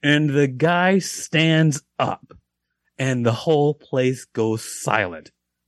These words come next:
because this is not an ordinary guy. This is the funniest guy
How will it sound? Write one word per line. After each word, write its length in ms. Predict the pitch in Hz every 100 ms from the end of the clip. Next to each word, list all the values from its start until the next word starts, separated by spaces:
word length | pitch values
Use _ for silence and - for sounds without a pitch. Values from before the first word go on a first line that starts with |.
| _
because 460 | 113 - 117 98 104 _ _ _ _ _
this 200 | - 247
is 120 | 170 123
not 220 | 120 113
an 140 | 104
ordinary 340 | 110 104 92 92
guy. 320 | 107 113 107
This 180 | - 151
is 140 | 165 135
the 180 | 127 -
funniest 600 | 143 135 120 127 123 - - _ - 110
guy 440 | 113 113 113 107